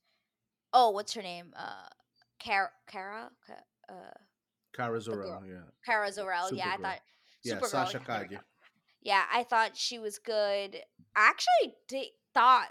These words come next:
Speaker 1: that she was gonna be in it more, to be hon-, I, I honestly thought it was gonna be a much, much more, but it,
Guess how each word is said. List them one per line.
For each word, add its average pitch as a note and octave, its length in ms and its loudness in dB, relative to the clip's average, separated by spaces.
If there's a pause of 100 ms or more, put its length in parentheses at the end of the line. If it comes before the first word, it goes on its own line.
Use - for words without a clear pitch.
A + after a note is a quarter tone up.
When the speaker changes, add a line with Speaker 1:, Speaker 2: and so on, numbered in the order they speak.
Speaker 1:
that - 240 -4
she B3+ 120 -4
was A3+ 120 -12
gonna A3 160 -12
be E3 200 -10
in G3+ 80 -6
it B3+ 120 -4
more, A4 80 -6 (840)
to A3+ 80 -10
be G3+ 380 -14 (140)
hon-, G3 340 -6
I, F#3 200 0
I A#3 160 8
honestly C#4+ 260 -2
thought F#3 300 2
it G#3+ 40 -6
was F3+ 120 -8
gonna F3 120 -16
be E3 100 -8
a D#3+ 60 -8
much, - 360 -12 (380)
much - 560 -6 (100)
more, F3+ 340 -4 (200)
but A3+ 200 0 (720)
it, G#3 260 -4